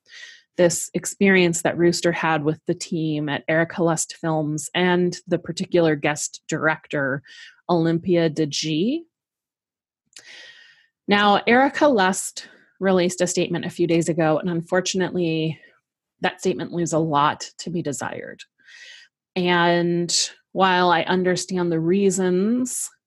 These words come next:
that Erica released the statement and worded it the way that it was worded,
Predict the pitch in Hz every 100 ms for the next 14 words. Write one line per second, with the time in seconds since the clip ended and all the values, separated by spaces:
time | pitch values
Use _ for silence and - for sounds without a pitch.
0 | _ - 196 - 180 175 175 - 170 165
1 | 165 - - - 190 175 180 180 - 190
2 | - 180 170 196 175 170 165 156 175 -
3 | 165 156 151 151 143 - 165 160 160 165
4 | 160 160 156